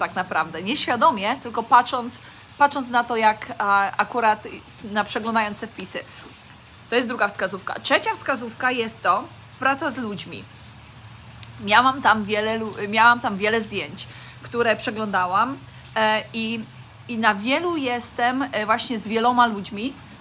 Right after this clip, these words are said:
których nie ma już koło mnie, blisko. E, i, i pla-, praca z ludźmi, ja bym to tak nazwała, że to jest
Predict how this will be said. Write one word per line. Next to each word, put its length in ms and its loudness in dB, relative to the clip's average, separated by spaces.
których 540 -4
nie 220 4
ma 140 4
już 220 -6
koło 260 -4
mnie, 380 -2
blisko. 600 -2
E, 40 -6
i, 280 -2
i 80 -4
pla-, 300 4
praca 320 2
z 80 -12
ludźmi, 600 -4
ja 180 0
bym 140 -6
to 100 -8
tak 140 -2
nazwała, 540 4
że 160 -4
to 100 -6
jest 260 -2